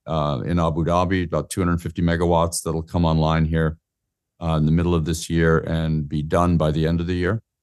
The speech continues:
And, um, you're also seeing some stuff in Asia starting to come on. Africa's looking potentially interesting in some locations, but you have regime risk. And then, uh, you know, Paraguay, Latin America, there's some other places there that are looking interesting as well.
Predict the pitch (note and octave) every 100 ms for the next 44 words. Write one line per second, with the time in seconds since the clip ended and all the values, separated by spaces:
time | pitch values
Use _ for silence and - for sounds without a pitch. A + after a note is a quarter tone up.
0 | _ _ _ _ F#2 F#2+ F#2+ F2+ E2 E2+
1 | F#2 F2+ E2+ E2+ F2+ - _ - F#2+ F#2+
2 | G#2 F2+ G#2+ G2+ G2 - F#2+ F2+ - -
3 | F#2 G#2 F#2+ A2 G#2+ G#2 A2+ G#2+ G#2+ -
4 | G2+ G2 G2 G2 - F2+ F2+ G#2 G#2+ F#2+
5 | G2+ F#2+ G2+ F#2 - G#2 G2+ - G2+ G2
6 | G2 - G2 G2 F#2 - F#2+ F#2 F#2+ F#2
7 | E2+ G2 F#2 - D2 D#2 D#2 D#2+ D#2 E2
8 | F#2+ F#2 F#2+ F#2 - _ _ _ _ _
9 | _ F#2 F#2+ F#2 F#2 F#2+ F#2 E2+ F2 F2
10 | G2+ D#2+ G2 G2+ F#2+ F#2 F#2 F#2+ F#2+ F#2
11 | G2+ F#2 F#2+ G2 F#2 E2+ F2+ F2 E2 F2
12 | E2 D#2 D#2 D#2+ D#2+ D#2+ _ _ _ -
13 | E2+ E2 E2 D2+ C#2+ D#2 D2 C#2+ - C#2
14 | C2+